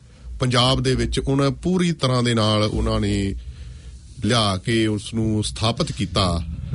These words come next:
ਤੇ ਹਜੇ ਤੱਕ ਵੀ ਜਿਹੜੇ ਸਾਡੇ ਲੋਕ ਇਸ ਛੋਟੀ ਜੀ ਗੱਲ ਨੂੰ ਮੰਨਣ ਨੂੰ ਤਿਆਰ ਨਹੀਂ ਨੇ ਕਿ ਜਿਹੜੇ ਅਕਾਲੀ ਦਲ ਦਾ ਲੈਬਲ ਲਾ ਕੇ ਘੁੰਮਦੇ ਨੇ, ਉਹ ਅਸਲ ਦੇ ਵਿੱਚ ਸਿੱਖੀ ਦਾ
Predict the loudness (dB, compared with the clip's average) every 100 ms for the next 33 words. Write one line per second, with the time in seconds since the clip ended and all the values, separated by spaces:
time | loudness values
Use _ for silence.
0 | -2 -2 0 2 2 2 2 2 2 0
1 | 2 0 0 2 2 2 0 0 0 2
2 | 0 0 0 0 0 -2 -2 -4 -2 -2
3 | 0 0 0 0 0 0 2 0 2 2
4 | 0 -2 -4 -14 -20 -20 -20 -20 -20 -14
5 | -2 0 2 2 2 2 2 2 2 2
6 | 2 2 0 0 2 2 2 -2 -16 -20
7 | -16 -4 0 2 4 4 0 -4 -20 -20
8 | -20 -20 -20 -12 -6 -2 2 2 2 2
9 | 2 2 2 2 2 2 2 -2 0 0
10 | 2 2 2 0 0 0 0 0 -2 0
11 | 0 0 0 -2 -2 -2 -2 0 2 2